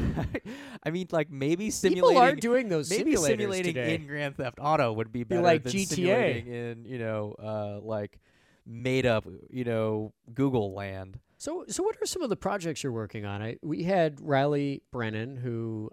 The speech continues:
Speaker 2: I, I know you know
Speaker 1: Yeah. Oh, yeah.
Speaker 2: quite well from the Stanford things. You guys know each other pretty well. Any projects you guys are working on together?
Speaker 1: Yeah, I mean, there's, it, I, I, I, I say this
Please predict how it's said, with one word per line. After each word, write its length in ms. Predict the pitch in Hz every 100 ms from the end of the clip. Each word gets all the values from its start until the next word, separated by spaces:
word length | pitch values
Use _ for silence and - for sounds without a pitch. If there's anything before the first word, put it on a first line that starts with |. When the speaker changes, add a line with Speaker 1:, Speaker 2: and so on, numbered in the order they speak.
| -
Speaker 2:
I, 300 | 110 110 -
I 100 | 117
know 140 | 110 110
you 180 | 110
know 240 | 127 107 104
Speaker 1:
Yeah. 100 | 156 - -
Oh, 40 |
yeah. 40 | 127
Speaker 2:
quite 260 | 131 -
well 360 | 113 101 101 120
from 500 | - 120 104 101 101 _
the 200 | 117 98 95
Stanford 680 | - 113 107 - 104 98 - _ _ _ _ _ _ _ _ _ _ _
things. 500 | - 104 107 131 - - _ _ _ _ _
You 120 | 151
guys 260 | 170 175 143
know 100 | 147
each 140 | 135
other 160 | 131 123
pretty 180 | - 117
well. 220 | 117 -
Any 180 | 165 311
projects 480 | - 180 190 262 -
you 60 |
guys 240 | 240 247 214
are 40 |
working 280 | 214 202 240
on 120 | 233
together? 400 | 254 262 269 277 - _ _ _ _
Speaker 1:
Yeah, 140 | 247
I 60 | 185
mean, 120 | 165
there's, 480 | 170 180 175 - - - _ - - - _ _ _ _ _ -
it, 300 | 127 147 135
I, 260 | 139 143 139
I, 120 | 135 135
I, 460 | 127 - 123 123 -
I 120 | 131
say 280 | - 160 147
this 400 | 143 - -